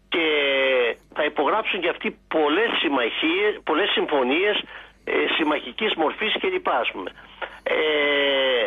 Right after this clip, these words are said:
όπως βλέπετε, η συμφωνία του Αβραάμ υπάρχει, λειτουργεί και, ε, αναβαθμίζεται. Και έχουμε πει, Ανδρέα, ότι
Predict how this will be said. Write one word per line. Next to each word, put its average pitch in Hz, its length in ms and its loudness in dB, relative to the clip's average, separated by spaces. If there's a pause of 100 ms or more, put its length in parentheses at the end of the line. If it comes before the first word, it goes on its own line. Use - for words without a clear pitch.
(380)
όπως 202 360 -2
βλέπετε, 185 720 0
η 147 120 -2
συμφωνία 143 540 0
του 220 120 -2
Αβραάμ 131 520 0 (500)
υπάρχει, 143 600 -4
λειτουργεί 180 800 -2 (280)
και, - 180 -2 (320)
ε, 165 320 2
αναβαθμίζεται. 165 880 -2 (400)
Και - 120 -4
έχουμε 220 260 0
πει, 185 200 -2
Ανδρέα, 127 540 0
ότι 139 480 -2